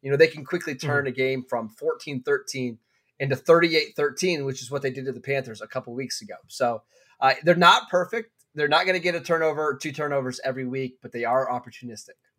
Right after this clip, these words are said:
Speaker 2: God, that's such, that's the most fun way to play defense. That's the most fun defense to watch, huh?
Speaker 1: But you have to have an
Speaker 2: <laughs>
Speaker 1: offense that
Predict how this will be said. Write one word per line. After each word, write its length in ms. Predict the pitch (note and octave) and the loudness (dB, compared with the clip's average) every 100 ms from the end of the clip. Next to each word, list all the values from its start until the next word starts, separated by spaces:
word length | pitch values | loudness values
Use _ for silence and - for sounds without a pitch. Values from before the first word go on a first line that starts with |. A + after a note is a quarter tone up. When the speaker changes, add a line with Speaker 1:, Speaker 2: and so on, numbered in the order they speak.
| _ _ _ _ _ | _ _ _ _ _
Speaker 2:
God, 200 | D#3+ D3 | -6 0
that's 220 | D#3 G3 | 0 0
such, 360 | - - C4+ - | 2 4 4 4
that's 240 | F#3 B3+ | 0 2
the 80 | A#3 | 2
most 220 | F3 C#3+ | 0 -2
fun 280 | - G3 F#3+ | -2 -2 0
way 100 | D#3+ | -2
to 80 | C#3 | -4
play 180 | C#3 B2+ | -6 -10
defense. 600 | A#2 G#2+ A#2 A#2+ - - | -12 -16 -18 -16 -18 0
That's 200 | G#3+ A3+ | 2 2
the 80 | A3 | 4
most 200 | F3+ - | 2 4
fun 200 | F#3+ F3+ | 0 0
defense 400 | D3+ C#3 C3+ - | -2 -4 -4 -4
to 80 | B2+ | -6
watch, 340 | A2+ G#2+ - | -8 -10 -12
huh? 200 | C3 A2 | -14 0
Speaker 1:
But 100 | F#3+ | 2
you 100 | F#3+ | 2
have 200 | F#3 G3 | 2 2
to 80 | G#3 | 4
have 120 | F#3+ | 4
an 60 | E3+ | 4
Speaker 2:
<laughs> 80 | E3 | 2
Speaker 1:
offense 440 | D3 C#3+ C3+ - | 0 0 -2 -4
that 240 | - A#2+ | 0 0